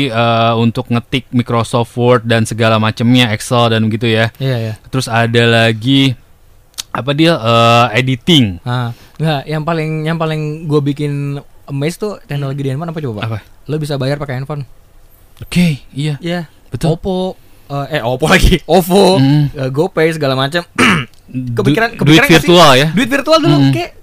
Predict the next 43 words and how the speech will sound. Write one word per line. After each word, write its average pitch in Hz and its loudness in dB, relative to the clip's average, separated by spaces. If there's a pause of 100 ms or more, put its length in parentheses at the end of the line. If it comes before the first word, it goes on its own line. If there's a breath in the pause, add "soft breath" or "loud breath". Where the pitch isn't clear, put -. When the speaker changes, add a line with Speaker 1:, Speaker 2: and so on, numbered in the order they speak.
Speaker 2:
kita, - -10
kita 349 -14
nggak 269 -12
kepikiran 233 -10
nggak 233 -4
sih, 277 -10
kayak 143 2
Speaker 1:
Iya 117 -2
sih. 131 -8
Speaker 2:
uang 196 -2
dijadikan 180 -2
digital, 170 -2
terus 113 -2
Speaker 1:
Hmm. 107 -4
Speaker 2:
lo 160 -8
kemana-mana 185 0
nggak 185 -2
perlu 151 -2
bawa 135 0
dompet, 131 -2
ya 135 -8
udah 131 -4
kalau 127 -6
mau 123 -4
bayar 127 -4
tinggal 135 -8
scan. 113 0
Speaker 1:
Transfer 123 2
aja 117 -2
Speaker 2:
Tinggal 110 2
Speaker 1:
ya. - 0
Speaker 2:
scan 233 0
gitu 233 -4
kan, 233 0
Speaker 1:
Hmm. 240 4
Speaker 2:
selesai. 247 0 (240)
Speaker 1:
Betul, 113 -6
betul. 107 -8
Speaker 2:
Gila, 262 -6
kurang 240 -2
canggih 247 2
apa 269 4
coba? 240 2